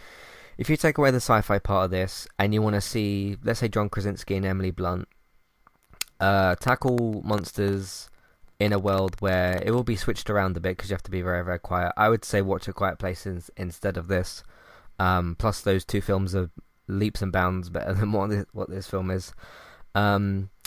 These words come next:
but, I, and I mean, there, there were certain, like, Jurassic Park or Jurassic World vibes at certain points, like when they try and hide from certain monsters and things. Uh, all the Jurassic films are,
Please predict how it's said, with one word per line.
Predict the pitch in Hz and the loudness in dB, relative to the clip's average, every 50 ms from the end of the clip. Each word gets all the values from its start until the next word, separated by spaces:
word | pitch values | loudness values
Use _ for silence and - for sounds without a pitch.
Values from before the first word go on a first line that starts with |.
| - - - | -18 -8 0
but, | - 120 120 120 117 - - | 4 6 8 8 6 6 4
I, | - 131 135 | 2 0 2
and | - 107 135 139 | 4 2 4 4
I | 135 | 4
mean, | 135 135 131 135 | 4 4 4 4
there, | 131 127 - | 4 4 4
there | - 127 | 4 4
were | 127 123 | 4 4
certain, | - - 131 120 107 110 107 | 2 4 4 4 4 2 0
like, | 101 98 95 - - - - | 0 -2 -2 -4 -8 -14 -4
Jurassic | - 113 107 101 - - 101 92 _ - - | -2 0 0 0 -2 -6 -6 -6 _ -10 -6
Park | - 107 104 101 98 - - | -2 0 2 2 0 0 -4
or | 101 92 | -6 -4
Jurassic | 95 98 95 - 92 - | -2 -4 -4 -4 -6 -2
World | 104 107 113 113 113 110 | 2 4 4 4 4 2
vibes | 107 113 110 110 110 107 - | 2 2 2 4 2 0 -2
at | 120 107 - | -6 -6 -2
certain | - 117 110 110 107 107 | 0 2 2 2 0 -2
points, | - - 117 110 107 107 107 - | -2 0 0 0 0 -2 -4 -4
like | - 98 | -4 -4
when | - 92 95 | -4 -4 -4
they | 92 | -6
try | - - 95 90 | -4 -4 -4 -2
and | 90 87 | -2 -2
hide | 85 107 104 104 101 - | -2 -2 -2 -2 -2 -4
from | - 107 104 101 101 101 101 101 - | -6 -6 -4 -4 -4 -6 -8 -10 -14
certain | - - 107 95 101 101 | -6 -4 -2 -2 0 -2
monsters | 101 101 101 92 - - 101 98 | -2 -4 -4 -6 -8 -8 -6 -6
and | 101 104 - | -6 -6 -4
things. | 104 101 98 101 101 101 98 - - - - - - - - - - - | -2 -2 -2 -2 -4 -6 -8 -10 -14 -20 -20 -20 -20 -20 -20 -20 -14 -6
Uh, | - 95 95 92 92 92 90 90 - | -2 -2 0 0 0 0 -2 -2 -4
all | - 98 104 | -4 -4 -2
the | 92 98 | -2 -2
Jurassic | 90 - 92 90 - - - - | 0 0 0 0 0 -6 -10 -4
films | - 101 92 90 90 87 | -2 -2 -2 -2 -2 -4
are, | 92 92 92 90 | -4 -4 -4 -4